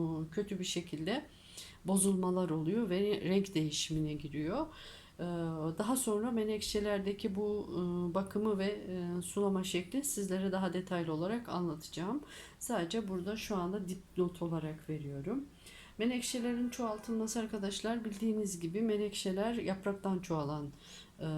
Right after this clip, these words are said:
çiçekler ve tohumdan çoğalan çiçekler. Menekşenin tohumunu almak ve onu tohumlamak, e, o gibi işlemleri de yapan arkadaşları seyrettim. Onu ben de bir denemek istiyorum. Dökülen çiçeklerimi atmadım, bir kavanoza doldurdum.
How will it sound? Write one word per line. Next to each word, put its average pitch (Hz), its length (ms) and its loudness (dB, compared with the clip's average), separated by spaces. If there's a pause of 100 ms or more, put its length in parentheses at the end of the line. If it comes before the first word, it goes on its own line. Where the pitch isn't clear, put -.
(180)
çiçekler 208 560 -2
ve 220 120 0
tohumdan 185 560 4
çoğalan 143 500 -2
çiçekler. 170 600 -2
Menekşenin 226 600 2
tohumunu 214 380 0
almak 208 520 0
ve 175 40 0
onu 196 320 4
tohumlamak, 190 640 0 (540)
e, - 120 -2
o 180 360 2
gibi 190 180 2
işlemleri 180 720 0
de 214 40 2
yapan 185 240 2
arkadaşları 170 640 0
seyrettim. 175 680 2
Onu 185 180 4
ben 185 180 4
de 170 120 2
bir 156 100 0
denemek 156 420 0
istiyorum. 196 420 0
Dökülen 170 360 2
çiçeklerimi 165 640 0
atmadım, 156 540 -2
bir 165 100 -4
kavanoza 156 520 0
doldurdum. 180 580 -2